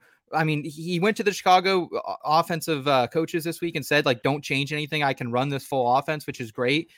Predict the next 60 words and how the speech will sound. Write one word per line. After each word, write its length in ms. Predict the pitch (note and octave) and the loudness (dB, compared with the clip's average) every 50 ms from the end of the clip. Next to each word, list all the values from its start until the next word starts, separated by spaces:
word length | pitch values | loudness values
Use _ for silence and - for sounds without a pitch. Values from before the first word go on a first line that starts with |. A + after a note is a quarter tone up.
| _ - | _ -8
I 80 | - B2 | -6 0
love 220 | A#2+ C3+ D3 C#3 | 2 4 4 4
the 80 | B2+ A#2+ | 2 -2
confidence 500 | - - B2 C3 C3 E3 E3 E3+ E3 - | 0 2 2 2 2 0 -6 -6 -6 -8
from 160 | - F3 E3+ | -10 -10 -8
the 60 | F3 D#3+ | -4 -2
guy, 280 | F3 E3+ F3+ F#3 F#3+ F3+ - | 0 2 4 2 2 2 4
but 200 | D#3+ D3 D3 - _ _ _ _ _ _ - | 4 4 2 0 _ _ _ _ _ _ -2
I, 120 | D3+ D#3+ - | -2 2 4
I 80 | E3 E3 | 4 4
still 240 | - - G3+ G3 | 4 4 2 2
think 160 | E3+ F#3+ F#3 E3 | 2 0 0 0
there'll 140 | F3+ F3 | 0 0
be 120 | D#3 F3 E3+ | 2 2 2
a 60 | E3 | 4
lot 140 | D#3 D#3+ D#3 | 4 4 2
of 80 | C#3+ | 2
check 200 | - D#3 D3 - - | 2 0 -2 0 0
down, 220 | D#3+ D3+ D3+ D3+ | 0 2 0 0
so 160 | - D#3 C#3 | -2 -4 -2
Roschon 500 | B2 C3 C3+ D3 C#3+ - D#3 C#3+ C#3 C3+ | 0 0 -2 -2 -2 -2 -2 -2 -2 -4
could 180 | - - D3+ C3 | -6 -8 -6 -6
be 100 | C#3+ C#3+ | -6 -6
the 120 | B2+ B2+ A2 | -4 -4 -2
benefit. 560 | - B2+ B2+ C3 A#2+ - - B2 A#2+ - - _ _ _ _ _ - | 0 0 0 0 -2 0 0 0 0 0 -2 _ _ _ _ _ 4
Um, 320 | C#3 C#3+ C#3+ C#3+ C#3 - - | 6 8 8 6 4 2 -2
how 200 | - - A#3 E4 | 2 4 4 4
do 60 | B4 | 4
you 80 | G#4+ - | 2 -2
feel 220 | - G#3 G3+ G#3 | 0 2 2 4
about 300 | F3+ F3+ D3+ B2+ B2 - _ - D3 | 6 6 6 6 4 -2 _ -12 -4
Bagent 380 | C3+ D3+ D#3 D3+ C#3+ D#3 D3 C#3+ | 0 0 0 0 0 -2 -2 -2
in 120 | C#3+ C#3 | -2 0
general? 400 | B2 C#3 C3+ C#3+ C#3 B2+ A2 - _ - | 2 2 2 2 2 -2 -4 -6 _ -2
Like, 180 | C#3+ C3 B2+ - | -2 -2 -2 -2
do 60 | D3+ | -4
you 80 | D#3 D3+ | -4 -4
think 180 | F#3+ F#3+ F#3 | -4 -4 -4
he 100 | G3+ G3+ | -4 -4
can 140 | - G3+ F3 | -4 -4 -2
hold 280 | D#3 D#3+ F3 F3 E3+ E3 | 0 0 0 2 4 6
up? 180 | E3 F3 F3+ - _ _ _ _ _ - | 6 6 4 2 _ _ _ _ _ 2
All 180 | D#3+ E3+ G3+ A3 | 4 6 6 8
I'll 120 | G#3+ G3+ F#3+ | 6 4 4
say, 280 | - - F#3 E3+ F3 | 2 2 0 2 2
Pat, 360 | E3+ - E3+ F3 F3+ F3+ F3 - | 2 2 2 4 4 4 2 2
is 420 | - D3+ D3 C#3+ C3+ C3 B2+ - - - _ - | 2 2 4 4 2 0 -2 -6 -12 -16 _ -4
I 160 | C#3 D#3 F#3 | 0 0 0
saw 300 | F#3 - - F#3+ F3 E3+ | 0 0 0 2 2 2
this 180 | D#3 E3 D#3 - | 2 -2 -4 -2
guy 240 | - D#3+ D3+ D3 C#3+ | 0 2 2 2 2
a 100 | B2+ B2 | 0 -2
lot 380 | B2 C3 C3+ C#3+ D3 D3+ D3+ - - | 0 2 2 4 4 2 0 -2 -8
in 160 | C#3+ C3+ C3 | -10 -10 -8
college. 560 | - - C3+ C#3 C#3+ D3 D3 D3+ D3 C#3 - _ _ _ - | -4 -2 0 0 2 2 0 -2 -2 -6 -12 _ _ _ -4
Uh, 300 | B2+ B2 A#2+ A#2+ A#2 A#2 | 0 0 2 2 0 -2
he 140 | A2+ C#3+ D#3 | -2 -2 -4
was 100 | C#3 C#3 | -2 -4
a 60 | C3+ | -6
D 240 | - D3+ E3+ E3+ | -6 -8 -10 -10